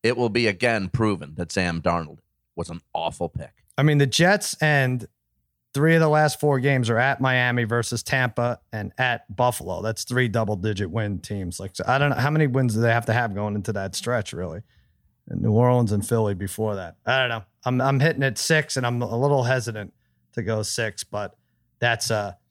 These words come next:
Speaker 2: that's what I'm going with. All right, so let's go to, what are we doing? Favorite prop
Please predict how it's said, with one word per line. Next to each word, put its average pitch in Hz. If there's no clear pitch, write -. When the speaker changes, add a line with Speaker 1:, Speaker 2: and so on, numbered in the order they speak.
Speaker 2:
that's 123
what 123
I'm 113
going 113
with. 107
All 160
right, 180
so 170
let's 202
go 214
to, 175
what 185
are 214
we 208
doing? 175
Favorite 196
prop 202